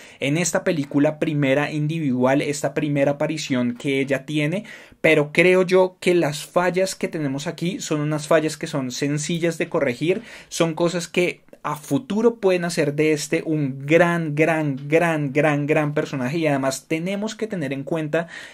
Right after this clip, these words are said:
si vamos a hablar de eso, que hay que hacer la comparación con los otros. Digamos que, claro, hemo-, han pasado diez años, tenemos a unos personajes a los que ya conocemos perfectamente, hemos visto su evolución, hemos visto un montón de cosas,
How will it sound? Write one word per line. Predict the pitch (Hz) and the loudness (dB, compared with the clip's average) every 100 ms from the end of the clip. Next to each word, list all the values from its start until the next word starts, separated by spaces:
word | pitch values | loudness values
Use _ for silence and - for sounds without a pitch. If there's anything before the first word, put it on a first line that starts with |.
| - _ - | -20 _ -10
si | - 156 | -4 2
vamos | 139 143 170 185 | 6 4 4 2
a | |
hablar | 151 131 123 | 4 4 4
de | 147 156 | 4 4
eso, | 151 196 240 - _ _ | 2 -2 -4 -18 _ _
que | - 165 - | 2 2 2
hay | 156 156 | 0 2
que | 175 | 0
hacer | 170 180 | 0 -2
la | 175 | -2
comparación | 170 175 170 147 135 127 135 | -4 -2 0 0 -2 -4 -4
con | - 156 156 | -2 0 2
los | 147 147 | 0 0
otros. | 120 104 95 | -2 -4 -6
Digamos | 127 123 127 - | -2 -2 -2 -2
que, | 180 175 _ _ - | -2 -4 _ _ -8
claro, | - 185 165 110 - | 0 4 4 2 -4
hemo-, | 147 151 - | -4 -2 -2
han | 165 170 | -2 -2
pasado | 170 175 175 170 | -2 2 2 2
diez | 160 160 165 | 0 -2 -2
años, | 151 151 208 | -2 -2 -4
tenemos | - 143 131 | -6 -4 -4
a | 143 | -4
unos | 143 147 | -4 -4
personajes | 156 151 135 127 | -4 -4 -6 -4
a | 135 | -4
los | 131 | -4
que | 143 | -4
ya | 123 123 | -2 -2
conocemos | - 135 139 - 156 151 | -4 -6 -4 -2 -2 -2
perfectamente, | - 151 123 - 135 135 127 127 170 - - - | -2 -2 -2 -4 -2 -2 -4 -4 -6 -6 -16 -2
hemos | 135 139 143 | 0 2 0
visto | 143 156 165 | -2 -2 -2
su | 156 | 2
evolución, | 160 151 131 127 139 | 4 4 2 0 -2
hemos | 151 131 131 139 | -2 -2 -2 -4
visto | 151 147 | -4 -2
un | 151 | -2
montón | 151 151 151 | -2 -2 -2
de | 147 | 0
cosas, | 156 151 185 | 0 0 -2